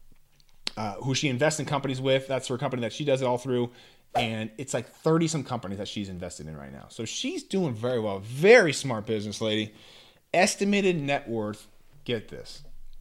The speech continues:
get this, two hundred million dollars. I mean, that's in-,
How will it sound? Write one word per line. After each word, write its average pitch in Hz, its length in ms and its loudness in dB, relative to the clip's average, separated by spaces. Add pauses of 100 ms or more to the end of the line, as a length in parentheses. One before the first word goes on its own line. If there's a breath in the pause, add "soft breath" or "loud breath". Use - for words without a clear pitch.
(240)
get 139 280 2
this, - 200 -14 (320)
two 226 540 -2 (180)
hundred - 880 2
million 107 340 -4
dollars. - 460 -12 (560 soft breath)
I 185 140 2
mean, 165 360 0
that's 254 360 2 (100)
in-, 117 160 -4